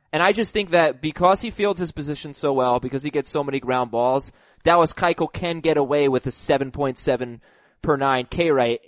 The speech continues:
K, K rate, and still, I'll, I'll say, I think he could have an E R A under three with that K rate.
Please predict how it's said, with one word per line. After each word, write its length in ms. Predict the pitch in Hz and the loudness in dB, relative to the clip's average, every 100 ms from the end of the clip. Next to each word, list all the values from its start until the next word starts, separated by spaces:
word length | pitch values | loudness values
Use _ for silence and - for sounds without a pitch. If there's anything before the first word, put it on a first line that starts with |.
| - | -8
K, 200 | 180 135 | -6 -2
K 200 | 180 185 | 2 4
rate, 200 | 139 131 | 4 0
and 140 | 131 | -4
still, 340 | 127 - 170 156 | -8 0 4 6
I'll, 160 | 147 | 4
I'll 160 | 160 202 | 6 4
say, 220 | - 214 | 6 2
I 140 | 131 185 | 4 4
think 160 | 208 | 2
he 80 | 180 | -2
could 120 | 165 | 2
have 140 | 160 147 | 4 2
an 60 | |
E 120 | 151 143 | 2 2
R 120 | 139 | 4
A 120 | 135 | 4
under 200 | 131 117 | 2 -2
three 340 | - 180 113 - | -2 -2 -2 -2
with 140 | 117 | -4
that 180 | 120 107 | -2 -2
K 160 | 131 107 | -2 -4
rate. 240 | 78 73 | -4 -10